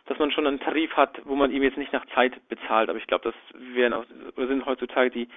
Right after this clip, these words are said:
die absoluten Ausnahmen, solche Tarife. Und dann erfolgt eben die Erfassung direkt im Browser und auch das ist eben, ja, wir wollten mal eigentlich mal ausprobieren, eben mal, mal neue Ansätze dafür. Also es ist eben nicht sowas wie, man hat das Bild in einem einen Fenster und dann irgendwie eine Tabellenverarbeitung im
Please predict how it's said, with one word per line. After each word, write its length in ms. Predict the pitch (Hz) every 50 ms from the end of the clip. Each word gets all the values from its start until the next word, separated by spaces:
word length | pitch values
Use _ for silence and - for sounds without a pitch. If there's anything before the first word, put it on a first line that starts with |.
| - - - - -
die 80 | - -
absoluten 360 | - - - 131 113 117 110
Ausnahmen, 520 | - - 131 123 - 131 120 113 113 113
solche 200 | 113 113 110 120
Tarife. 420 | 113 - 120 110 120 120 117 - 117 -
Und 200 | - 147 143 139
dann 200 | 151 147 123 101
erfolgt 560 | - - - - - 143 - - 160 160 156
eben 100 | 160 156
die 80 | 147 143
Erfassung 380 | 143 - 156 147 - 147 135
direkt 300 | - 147 147 151 160 -
im 120 | - 143 123
Browser 420 | 131 127 127 170 196 208 220 196
und 120 | 151 143
auch 120 | - 131 139
das 140 | - 147 139
ist 340 | 143 143 - - - - -
eben, 960 | 110 143 135 135 135 131 127 117 107 90 87 82 80 80 - - 85 85 95 -
ja, 120 | - 139 131
wir 100 | 135 135
wollten 180 | 147 151 139
mal 80 | 143 135
eigentlich 100 | 139 139
mal 80 | 135
ausprobieren, 500 | 123 - 156 - - 160 143 156 147 139
eben 120 | 135 135 139
mal, 160 | 135 135 131
mal 140 | 131 131 131
neue 240 | 139 139 139 143 127
Ansätze 480 | 131 160 175 180 185 185 - - 180
dafür. 320 | - 175 165 - - 185 170
Also 120 | 151 143
es 260 | 135 127 80 - 139
ist 140 | 139 143 147
eben 180 | 147 156 147 147
nicht 180 | 156 156 - -
sowas 180 | 156 147 139 - -
wie, 180 | 143 143 135 135 - - - - -
man 80 | 135
hat 120 | 143 143 -
das 100 | 139 -
Bild 200 | - 160 160 143
in 80 | 127 147
einem 140 | 131 127
einen 200 | 107 139 170 185 175
Fenster 400 | - 185 175 165 - - 156 143
und 120 | 139 135
dann 100 | 139 131
irgendwie 200 | 131 139 131 135
eine 80 | 135 127
Tabellenverarbeitung 1400 | 127 143 143 - 135 147 165 165 165 165 156 151 - - - - - - - 160 - 135 151 147 147 143 143 135 107
im 120 | 127 123